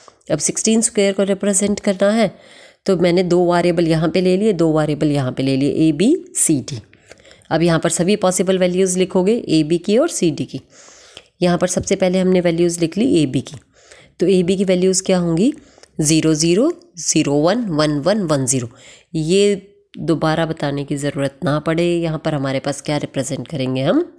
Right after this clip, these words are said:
वन वन। रीज़न अब आपको पता है कि यहाँ पर हम वन वन क्यों रिप्रेजेंट करते हैं, क्योंकि जो भी एडजेसेंट स्क्वायर्स है,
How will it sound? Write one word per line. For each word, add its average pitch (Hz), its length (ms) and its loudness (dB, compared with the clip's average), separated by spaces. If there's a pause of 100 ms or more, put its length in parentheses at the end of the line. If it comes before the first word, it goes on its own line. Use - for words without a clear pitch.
(120)
वन 131 220 0
वन। 120 160 -6 (440)
रीज़न 151 360 2
अब 135 140 2
आपको 131 240 -2
पता 147 240 -2
है 190 180 2
कि 185 140 -4
यहाँ 175 160 0
पर 160 120 -2
हम 151 140 0
वन 143 120 2
वन 143 180 0
क्यों 175 220 0
रिप्रेजेंट 185 480 0
करते 180 300 -2
हैं, 185 100 0 (360)
क्योंकि 196 380 2
जो 175 240 2
भी 214 140 2
एडजेसेंट 160 420 0
स्क्वायर्स 139 540 -4
है, 202 80 -2